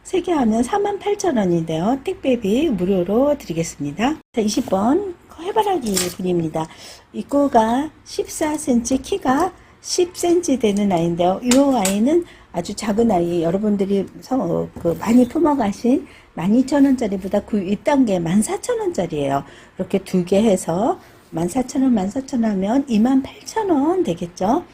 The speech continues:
이십 번입니다. 지난번에 이 아이 인기가 참 많았어요. 그래서, 어, 다시 또 가져왔습니다. 자, 입구는, 어, 이쪽 긴 쪽이 십팔 센치 되고요.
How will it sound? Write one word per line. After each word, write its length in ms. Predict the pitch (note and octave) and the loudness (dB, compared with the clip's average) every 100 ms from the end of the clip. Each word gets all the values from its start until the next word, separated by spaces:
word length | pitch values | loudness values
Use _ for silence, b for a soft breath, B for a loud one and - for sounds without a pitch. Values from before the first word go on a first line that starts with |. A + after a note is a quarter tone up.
| b _ | b _
이십 240 | A3+ A#3+ F4 | -2 0 2
번입니다. 760 | B3 G3 D3+ C#3 C#3 A3 D#4+ D#4+ - - | 0 -2 -4 -4 -2 0 0 -4 -18 -14
지난번에 580 | - G3+ G3 G3+ G3+ G3+ | -4 -2 2 2 2 2
이 160 | G3+ A3+ | 4 4
아이 140 | A#3 | 4
인기가 440 | G3 F#3+ B3 A3 A3+ | 0 0 0 0 -2
참 200 | - D#5 | -2 0
많았어요. 640 | D5+ F3+ A#3 B3 D#3 D3+ D#3 | 2 4 2 2 0 0 0
그래서, 420 | F3 G3+ B3+ A#3+ - B B B | -2 -2 0 0 -2 B B B
어, 380 | F3 E3 D#3+ D#3+ - - | 2 2 2 -2 -10 -8
다시 380 | - G3 C#4+ A#3+ | -2 2 2 2
또 240 | - G3+ E3+ | 0 -2 -2
가져왔습니다. 840 | - - G3+ F3+ - D3 C#3 - - B B B | -4 -4 -2 -2 -4 -6 -6 -8 -14 B B B
자, 120 | - | 0
입구는, 760 | F#3+ G#3+ D4+ C#4+ A#3+ A#3 D#4+ G#4+ - - - | 2 2 4 6 6 6 4 2 -10 -16 -4
어, 220 | D#3+ E3 | -2 0
이쪽 280 | G3 - B3+ | -4 -2 -4
긴 220 | - A#3+ | 4 4
쪽이 520 | A#3+ A#3+ A3 B3+ F4+ | 4 2 4 4 2
십팔 600 | F4 - - - F4 F#4 | -2 -2 -2 0 2 2
센치 400 | F#4 C#4+ A#3 A#3 G3 | 4 2 2 2 0
되고요. 440 | E3+ E3+ E3+ B3 | 0 2 2 0